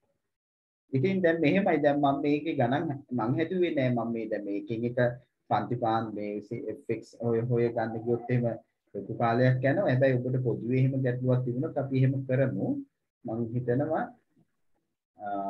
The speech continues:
ගණන් හදලා තියෙන්න ඕන. ප්‍රතිචාර නම් එනවා මදි. නිතරම කතා කරන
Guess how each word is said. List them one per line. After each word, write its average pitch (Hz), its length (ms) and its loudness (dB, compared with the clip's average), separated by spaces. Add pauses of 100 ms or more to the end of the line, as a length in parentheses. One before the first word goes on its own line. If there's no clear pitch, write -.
(540)
ගණන් 101 320 0
හදලා 131 360 0
තියෙන්න 135 320 2
ඕන. 117 140 0 (100)
ප්‍රතිචාර 131 480 0
නම් 143 240 2
එනවා 127 320 2
මදි. 117 300 0 (580)
නිතරම 127 360 -2
කතා 131 340 0
කරන 131 180 0